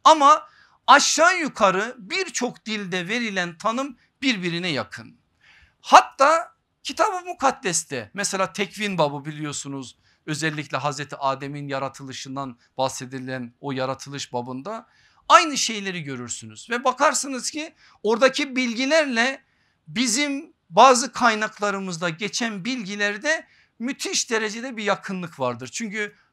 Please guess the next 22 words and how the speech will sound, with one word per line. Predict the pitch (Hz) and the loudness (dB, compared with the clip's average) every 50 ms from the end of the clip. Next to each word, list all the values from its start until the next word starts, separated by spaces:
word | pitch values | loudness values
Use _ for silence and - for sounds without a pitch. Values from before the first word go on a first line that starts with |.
| _ _ _ _ _ | _ _ _ _ _
ana | - 247 285 330 320 277 | 4 6 8 8 8 6
bir | 240 202 170 | 6 -2 0
bilgidir | 185 185 165 156 156 170 147 156 147 | -2 -4 -2 -2 -4 -4 -4 -4 -4
zaten. | 139 127 156 143 139 - - 143 135 156 | -2 0 0 0 0 0 -4 -6 -6 -4
O | 214 247 285 320 330 | -4 -2 -2 -2 -4
insanlığın | 311 311 302 269 233 - 247 240 226 226 226 226 233 233 226 220 - _ _ - - | -6 -6 -4 -2 0 0 0 0 -2 -4 -6 -6 -6 -6 -8 -10 -12 _ _ -4 0
neşetiyle | 214 226 - 254 - - 240 254 233 214 202 | 2 2 2 2 0 -2 -2 -4 0 0 2
alakalıdır. | 175 180 180 180 170 - - 180 180 214 233 330 330 | 2 2 0 -2 -6 -4 -6 -6 -6 -6 -6 -6 -6
O | 339 311 285 | -6 -6 -8
konuda | - 254 269 226 220 214 233 233 233 233 - - _ | -6 -6 -6 -6 -2 0 2 2 0 0 -6 -20 _
çok | - - 254 240 | 0 0 0 0
farklı | - - 214 202 208 - 214 208 208 208 - _ _ - | 4 6 6 6 4 4 0 0 0 -2 -4 _ _ -8
bir | 247 220 | -8 -6
biçimde | 196 175 - - 202 196 196 190 | -6 -6 -8 -8 -6 -6 -6 -6
teferruatlar | - - 196 190 - 185 185 180 180 165 - 190 185 175 175 165 - - _ - | -4 -4 -4 -4 -2 -2 0 0 -2 -4 -2 2 2 2 2 0 -8 -16 _ -2
ya | 185 185 160 | -2 -2 0
da | 185 | -2
ihtilaflar | 185 170 - - 170 160 160 156 - - 156 147 151 | -6 -6 -8 -6 0 0 0 0 0 -2 -2 -2 0
da | 196 | -2
olmaz. | 208 165 147 127 117 107 107 107 - - - - _ _ _ _ _ _ _ - | -2 -2 -2 -4 -4 -8 -10 -12 -12 -14 -14 -14 _ _ _ _ _ _ _ -4
İbn | - 320 330 339 349 370 | -2 -2 -2 -2 -6 -6
Sa'd'ın | 370 - - 285 226 208 185 170 180 175 180 190 190 - | -4 -2 0 2 2 2 0 -2 -8 -8 -8 -10 -14 -20